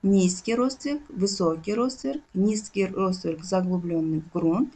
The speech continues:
и низкий ростверк на поверхности грунта. Следующее. Какая разновидность по расположению свай в плане изображена на картинке? Одиночные сваи,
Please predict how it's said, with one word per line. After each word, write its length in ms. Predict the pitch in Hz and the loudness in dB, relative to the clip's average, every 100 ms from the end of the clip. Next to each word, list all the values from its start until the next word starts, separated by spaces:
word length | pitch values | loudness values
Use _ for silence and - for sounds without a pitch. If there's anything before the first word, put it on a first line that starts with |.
| _ | _
и 120 | 190 | 0
низкий 440 | 185 190 196 - 170 | 2 2 -2 -4 -4
ростверк 460 | 165 208 254 311 - | -4 -6 -6 -8 -6
на 280 | 175 170 160 | -2 -2 -2
поверхности 720 | 190 190 170 170 180 - 185 | -4 -4 -4 -6 -12 -12 -14
грунта. 500 | - 180 185 147 - _ _ _ _ _ - - - - - - _ _ _ - _ | -8 -6 -6 -8 -12 _ _ _ _ _ -12 -12 -12 -18 -20 -20 _ _ _ -20 _
Следующее. 720 | - 240 233 208 196 - 185 - _ _ | -10 2 2 4 0 -2 -6 -10 _ _
Какая 420 | - 226 269 277 254 | 0 2 6 6 6
разновидность 840 | 233 233 208 180 185 196 254 - | 4 2 0 2 0 0 -2 -2
по 180 | - 233 | 2 4
расположению 920 | 202 202 - 196 196 190 185 175 165 | 4 2 0 0 2 0 0 0 -2
свай 540 | 160 - 170 180 269 | -6 -4 0 2 0
в 100 | 302 | -2
плане 520 | - 196 180 175 240 302 196 | -4 2 4 4 4 2 2
изображена 720 | 190 185 180 165 165 160 196 | 0 -2 -2 -4 -2 -2 -2
на 180 | 208 202 | -2 -4
картинке? 640 | 196 196 - 160 156 - _ _ _ _ - | -4 -6 -6 -6 -6 -10 _ _ _ _ 2
Одиночные 760 | 208 202 190 165 160 175 185 | 4 6 6 4 2 0 -2
сваи, 480 | 202 208 208 220 240 | -2 -2 0 0 -4